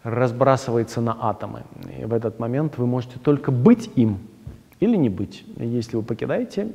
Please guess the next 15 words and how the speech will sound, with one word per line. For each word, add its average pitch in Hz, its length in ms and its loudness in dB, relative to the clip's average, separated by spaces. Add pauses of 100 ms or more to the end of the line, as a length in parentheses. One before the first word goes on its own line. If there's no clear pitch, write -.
витальное 170 520 -2
расширение, 165 680 -4
вам 233 360 -4
становится 139 480 -4
доступно 104 500 -8
расширение 110 480 -10
социально. 104 540 -12 (460)
Выбор 147 420 2 (100)
за 117 220 -2
вами, 98 300 -6 (640)
возвращаться 120 840 -2
вам 151 200 -2
домой 143 440 -2
или 117 180 -2
нет. 92 240 -6